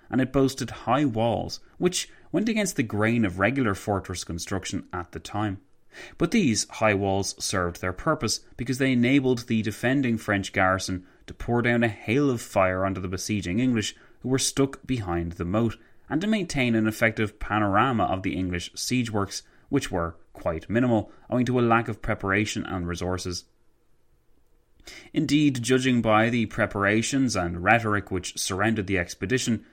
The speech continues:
you get the feeling that the English never really expected to have to engage in a siege in the first place.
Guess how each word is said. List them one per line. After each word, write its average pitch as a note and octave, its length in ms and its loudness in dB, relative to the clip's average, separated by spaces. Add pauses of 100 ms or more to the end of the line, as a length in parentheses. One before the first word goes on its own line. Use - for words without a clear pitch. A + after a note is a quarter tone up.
(220)
you C#3+ 80 2
get F#3+ 140 0
the F3+ 80 -8
feeling C#3 260 4
that B2+ 120 0
the C#3 160 4
English D3 360 2
never C#3 280 2
really E3+ 200 4
expected F#2+ 560 -2
to A2+ 120 -4
have G#2 200 -4
to A2+ 120 -2
engage A#2 540 0
in G2 120 0
a G2 40 -2
siege F2 400 -2
in F2 120 -4
the E2+ 80 -6
first B2+ 340 -4
place. F2+ 300 -6